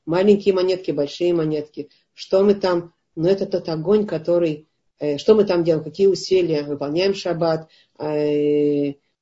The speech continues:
э, а, э, одеваем, э, э, скромную одежду, э, учим Тору, э, закрываем свой рот от, э, лош-, от, э, дурного языка,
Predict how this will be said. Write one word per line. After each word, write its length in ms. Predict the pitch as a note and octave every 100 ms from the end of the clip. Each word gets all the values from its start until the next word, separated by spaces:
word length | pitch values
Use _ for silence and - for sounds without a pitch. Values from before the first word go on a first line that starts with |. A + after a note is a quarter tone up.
| _
э, 560 | D3 D3+ D3 D3 C#3+ C#3+
а, 320 | C#3+ D3+ C#3+
э, 460 | C#3 D3+ C#3+ C#3 C3 _ _ _ _ _ _ _ - - -
одеваем, 640 | C#3 D#3+ F#3 A3 A3 G#3
э, 360 | G3 G3 F#3
э, 320 | F3+ - F3 E3+
скромную 540 | - F3+ F3+ F3 E3+
одежду, 640 | D#3+ E3 E3 D3 D#3 D3+ _ _ _ -
э, 800 | D3+ D3+ D3 D3 C#3+ C#3 C#3 - _ _ - - - _ _ _
учим 500 | G#3 A#3 A#3 G#3+ G3+
Тору, 520 | F#3+ F#3 E3+ D#3+ D#3+ _ _ _ _ _ -
э, 340 | C#3+ C#3 -
закрываем 460 | C#3+ D#3+ F#3 G#3 A#3+
свой 240 | A#3+ G#3+
рот 240 | G#3 G#3 G3+
от, 180 | F#3+
э, 140 | F#3+ F#3
лош-, 220 | F3+ D#3+
от, 260 | F3+ E3+ F3
э, 240 | E3+ E3
дурного 400 | D#3+ E3+ F3 E3
языка, 640 | E3+ D#3+ D#3+ E3 D#3 D#3